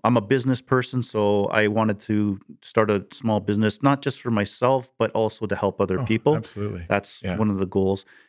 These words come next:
Speaker 1: And the, and the third goal, I would say, is to destigmatize, um, the word
Speaker 2: Yeah.
Speaker 1: and for people who have addictions, not to feel the shame,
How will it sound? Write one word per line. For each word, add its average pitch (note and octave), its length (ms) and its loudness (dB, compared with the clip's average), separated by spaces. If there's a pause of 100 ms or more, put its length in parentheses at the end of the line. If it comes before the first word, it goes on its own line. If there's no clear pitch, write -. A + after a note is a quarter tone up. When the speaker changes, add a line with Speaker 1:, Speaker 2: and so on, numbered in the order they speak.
(160)
Speaker 1:
And G#2+ 100 2
the, G#2+ 240 0
and G#2+ 160 2
the G2+ 80 2
third B2+ 360 0
goal, G#2 200 0
I G2 60 2
would F#2+ 160 -2
say, F#2+ 180 -2
is F#2+ 140 0
to G2+ 100 0
destigmatize, G2 1200 -2 (440)
um, F2 480 -2
the G2 80 4
word G2 680 2
Speaker 2:
Yeah. F#2 180 -6 (140)
Speaker 1:
and G2 500 2 (520)
for A2+ 100 2
people A#2 440 2
who G#2+ 120 4
have G#2+ 280 0
addictions, G2 640 -2
not A#2+ 240 2
to B2+ 40 0
feel A#2+ 220 0
the G#2+ 80 -2
shame, G2 600 -2